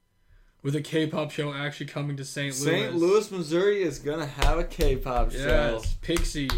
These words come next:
Speaker 2: Pixie.
Speaker 1: A group that I really enjoy is coming to play at the Red Flag in Saint Louis,
Speaker 2: Is
Speaker 1: which is awesome 'cause I never thought I'd see a show in Saint Louis.
Speaker 2: We
Speaker 1: And
Speaker 2: always
Speaker 1: here we
Speaker 2: wondered,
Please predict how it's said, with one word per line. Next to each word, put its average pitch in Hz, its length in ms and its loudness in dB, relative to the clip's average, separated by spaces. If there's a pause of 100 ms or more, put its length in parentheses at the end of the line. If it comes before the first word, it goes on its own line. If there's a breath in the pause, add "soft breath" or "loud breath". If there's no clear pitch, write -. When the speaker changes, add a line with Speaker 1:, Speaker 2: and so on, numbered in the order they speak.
(220)
Speaker 2:
Pixie. 139 600 -2
Speaker 1:
A 139 80 -6
group 170 280 0
that 170 100 -2
I 160 40 -2
really 170 360 0
enjoy 160 480 0
is 123 160 -10
coming 160 540 -4 (440)
to 147 80 -8
play 160 280 0
at 151 80 -2
the 147 100 -4
Red 160 320 -2
Flag 160 340 0
in 135 120 -8
Saint 143 360 -4
Louis, 135 420 -8 (100)
Speaker 2:
Is 120 180 -10 (180)
Speaker 1:
which 147 140 -2
is 147 140 -4
awesome 180 400 2
'cause 139 100 -8
I 147 60 -2
never 160 200 -2
thought 165 220 -2
I'd 160 140 -2
see 151 120 -2
a 151 40 -2
show 151 260 -2
in 143 80 -4
Saint 135 300 -8
Louis. 120 220 -10
Speaker 2:
We 131 60 -2
Speaker 1:
And 143 60 4
Speaker 2:
always 180 160 2
Speaker 1:
here 143 140 -2
we 160 60 0
Speaker 2:
wondered, 147 440 0